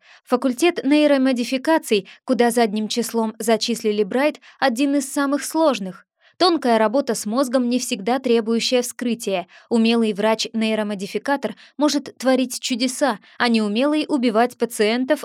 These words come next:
одним неловким взмахом руки. Брайт не то чтобы не интересно попробовать себя в чем-то новом, но уж точно не в этой стране, и даже мысль о получении знаний впервые в жизни не радует. У крыльца стоит зеленоглазая блондинка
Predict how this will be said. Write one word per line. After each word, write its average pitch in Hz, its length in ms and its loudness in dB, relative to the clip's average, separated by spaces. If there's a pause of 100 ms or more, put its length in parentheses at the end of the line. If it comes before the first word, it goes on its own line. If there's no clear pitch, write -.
одним 247 480 0
неловким 214 540 0
взмахом 190 560 -6
руки. 190 340 -10 (480)
Брайт 339 380 2
не 277 160 2
то 320 160 0
чтобы 294 300 0
не 277 180 0
интересно 269 560 -2
попробовать 226 580 0
себя 247 300 -2
в 262 40 -16
чем-то 233 320 -4
новом, 202 460 -2 (240)
но 359 180 2
уж 320 140 0
точно 294 400 -2
не 208 160 -2
в 196 40 0
этой 208 220 0
стране, 202 520 -4 (180)
и 277 120 0
даже 254 260 2
мысль 262 340 0
о 214 60 0
получении 226 600 0
знаний 214 540 -2 (160)
впервые 240 420 2
в 202 60 -6
жизни 226 480 0
не 226 180 2
радует. 180 560 -8 (380)
У 320 80 -2
крыльца 320 460 2
стоит 277 340 2
зеленоглазая 233 680 2
блондинка 220 720 -2